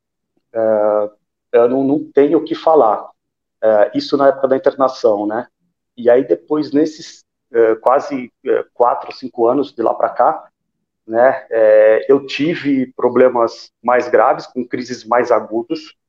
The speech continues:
inclusive com uma segunda internação em dois mil e dezenove. Ah,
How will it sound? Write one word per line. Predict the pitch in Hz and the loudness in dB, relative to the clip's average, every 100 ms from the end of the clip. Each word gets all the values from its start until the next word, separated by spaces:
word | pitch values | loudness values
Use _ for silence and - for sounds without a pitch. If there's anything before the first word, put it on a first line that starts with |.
| _ _ | _ _
inclusive | 123 139 120 139 165 | -12 -6 -4 -4 -6
com | - | -4
uma | 147 | -2
segunda | 135 131 131 123 | -2 -2 -2 0
internação | 131 117 110 - 110 110 | 0 0 -4 -2 -2 -2
em | |
dois | - 110 | -8 -12
mil | 113 | -12
e | 110 | -12
dezenove. | 104 98 110 - - _ _ _ _ _ _ - | -10 -2 -2 -4 -16 _ _ _ _ _ _ -6
Ah, | 104 104 104 104 101 | -2 0 0 0 0